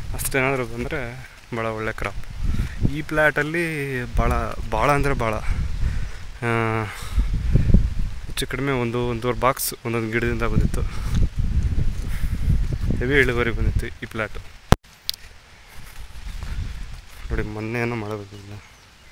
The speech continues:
ಇಷ್ಟು ಹಸಿ ಇದೆ. ಇಷ್ಟು ಹಸಿ ಇರಬಾರ್ದು, ರೋಗ ಬರುತ್ತೆ, ವೈರಸ್, ವೈರಸ್ ಜಾಸ್ತಿ. ಕಳೆ ಎಲ್ಲ clean ಮಾಡಿದ್ದಾರೆ ನಮ್ಮಪ್ಪ, ನಮ್ಮಮ್ಮ ಮತ್ತು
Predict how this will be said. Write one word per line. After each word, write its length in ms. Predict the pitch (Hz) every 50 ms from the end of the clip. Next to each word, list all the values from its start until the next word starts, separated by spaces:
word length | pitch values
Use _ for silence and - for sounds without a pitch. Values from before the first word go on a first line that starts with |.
| - - - - - - -
ಇಷ್ಟು 240 | - - - - 117
ಹಸಿ 260 | 110 - 120 113 110
ಇದೆ. 120 | 107 101 110
ಇಷ್ಟು 460 | 107 - - - - - - - 120
ಹಸಿ 160 | 113 - 131
ಇರಬಾರ್ದು, 500 | 123 120 117 113 123 131 117 110 113 120 147 - - - - - - - - - - - - - - - - - - - - - - -
ರೋಗ 280 | 117 120 131 131 117
ಬರುತ್ತೆ, 340 | 117 117 - - - 107 - - - - - - - - - - - - - - - - - - - - 120
ವೈರಸ್, 340 | 117 120 127 120 - -
ವೈರಸ್ 400 | 117 117 117 123 127 120 - -
ಜಾಸ್ತಿ. 400 | - 113 104 - - - 127 135 - - - - - - - - - - - - - - - - - - - - - - - -
ಕಳೆ 140 | - 113 123
ಎಲ್ಲ 160 | 131 127 127
clean 320 | 123 - 127 120 123 127 123
ಮಾಡಿದ್ದಾರೆ 420 | 117 117 120 120 120 110 107 110 113 123 - - - - - - - - - - - - - - - - - - - - - - - -
ನಮ್ಮಪ್ಪ, 320 | 117 110 107 - - -
ನಮ್ಮಮ್ಮ 540 | 113 113 110 107 107 107 104 110 110 110 110
ಮತ್ತು 320 | 110 - - 120 107 104